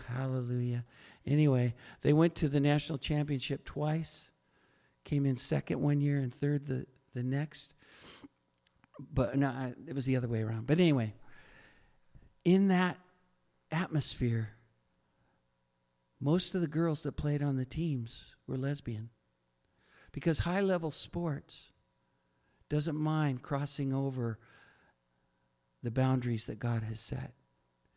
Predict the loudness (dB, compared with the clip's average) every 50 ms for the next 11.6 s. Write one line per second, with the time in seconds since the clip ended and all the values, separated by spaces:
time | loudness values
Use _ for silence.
0 | _ _ _ _ _ -20 -20 -20 -20 -20 _ _ 2 4 6 6 6 6 4 4
1 | 4 2 2 0 -2 -4 -4 -4 -2 -2 -2 -2 -4 -4 -6 -6 -4 -2 -2 -2
2 | -2 -4 -6 -6 -4 -2 0 2 2 2 4 4 4 4 2 0 -4 -6 -6 -6
3 | -6 -4 -4 -2 0 0 0 0 -2 -2 -4 -4 -6 -10 -14 -20 -10 -4 -2 -2
4 | 0 -2 -2 -2 -2 -2 -2 -2 -4 -8 -8 -6 -6 -8 -8 -8 -8 -6 -4 -4
5 | -4 -6 -8 -10 -10 -10 -10 -12 -14 -20 -20 -20 _ _ _ _ _ _ _ _
6 | _ _ _ _ _ _ _ _ _ _ _ _ _ _ _ _ _ _ _ _
7 | -6 -4 0 2 2 2 2 2 0 0 0 2 2 2 0 -2 -4 -6 -6 -6
8 | -6 -6 -6 -10 -14 -20 -20 _ _ _ _ -20 -20 -20 -14 _ -6 0 2 2
9 | 2 4 4 4 4 4 4 2 0 0 2 2 2 4 4 4 2 2 2 2
10 | 2 2 2 0 0 2 0 2 2 0 0 0 2 2 4 4 2 2 2 2
11 | 2 4 4 4 4 2 4 4 2 2 0 -2